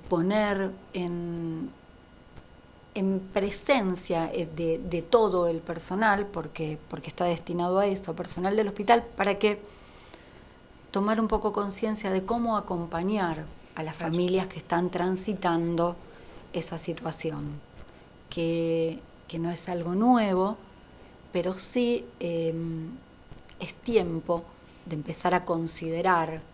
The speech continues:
Speaker 1: eh, el dolor, la necesidad de, de compañía o no, o el derecho a transitarlo solo, eh,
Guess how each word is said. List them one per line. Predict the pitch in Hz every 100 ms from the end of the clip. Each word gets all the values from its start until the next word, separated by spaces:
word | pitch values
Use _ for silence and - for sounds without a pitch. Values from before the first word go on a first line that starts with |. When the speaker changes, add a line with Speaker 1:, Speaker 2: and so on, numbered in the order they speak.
| - - - - -
Speaker 1:
eh, | 165 151 151 127 - - - -
el | 180 175
dolor, | 170 180 185 180 175 170 165 -
la | 165 156
necesidad | 156 - 151 - 165 170
de, | 170 170 156 -
de | 175
compañía | 165 170 165 170 214 214 190 - - -
o | 165
no, | 165 190 220 202 254 -
o | 165
el | 160 156
derecho | 165 170 185 185 170
a | 165
transitarlo | 175 165 - 170 175 170 175
solo, | - 247 226 190 175 165 - - - - - - -
eh, | 180 170 175